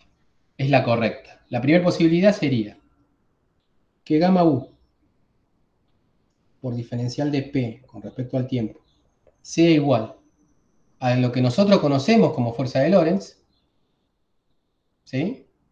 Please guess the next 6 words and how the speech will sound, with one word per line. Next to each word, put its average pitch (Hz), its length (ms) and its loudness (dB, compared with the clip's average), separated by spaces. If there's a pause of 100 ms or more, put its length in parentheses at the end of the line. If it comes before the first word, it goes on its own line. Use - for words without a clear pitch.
(180)
Que 110 220 -6
es - 340 -14 (440)
Q 139 260 -6
por 135 400 -4 (880)
E 123 200 -4
más 123 600 -6